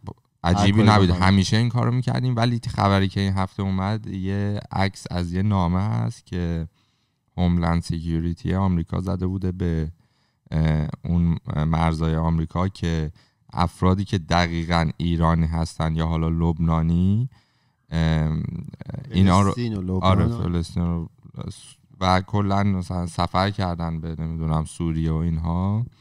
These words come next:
Speaker 2: اینا رو نگه داریم.
Speaker 1: اینا رو نگه داریم و بیشترین، اه، در واقع چک رو،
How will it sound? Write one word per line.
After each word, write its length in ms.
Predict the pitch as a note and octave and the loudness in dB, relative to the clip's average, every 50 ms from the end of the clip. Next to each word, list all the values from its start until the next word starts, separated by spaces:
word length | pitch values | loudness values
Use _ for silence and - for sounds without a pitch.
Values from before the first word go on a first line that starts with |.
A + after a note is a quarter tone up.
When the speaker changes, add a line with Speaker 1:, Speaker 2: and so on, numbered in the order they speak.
| - - | -12 -4
Speaker 2:
اینا 240 | A#2+ A#2+ A2+ G#2+ | -2 0 2 2
رو 60 | G#2+ A2 | 2 0
نگه 340 | G#2+ G2 F#2 F2+ F2+ F2 | 0 0 0 0 0 -2
داریم. 200 | E2 C#2+ C#2 C2+ | -2 -4 -4 2
Speaker 1:
اینا 200 | C2+ G#2 G#2+ G#2+ | 4 6 6 8
رو 60 | A#2 A#2 | 8 8
نگه 300 | A2 G#2 G#2 G2 G2+ A2 | 8 6 6 4 4 4
داریم 280 | A2+ A#2+ B2 B2 A#2+ A2 | 4 2 2 2 2 0
و 300 | G#2 F#2+ F#2 F2 F2+ F2 | 0 0 0 0 -2 -4
بیشترین، 800 | F2 F2+ F2 - - - F2 F2 F2 F2 F2 F#2 F#2+ G2 F#2 - _ _ _ - - _ _ _ _ - | -4 -6 -6 -8 -6 -4 -2 0 0 0 0 0 0 0 -2 -4 _ _ _ -20 -20 _ _ _ _ -8
اه، 140 | D#2+ D#2 D#2+ | -6 -4 -4
در 180 | D#2+ D#2+ D#2+ | -2 -2 -2
واقع 180 | D#2+ D#2 D#2 E2 | -2 -2 -2 -4
چک 220 | - - - F#2 - | -4 -2 -4 -4 -2
رو، 220 | - F2+ F2 E2+ | -2 -4 -6 -6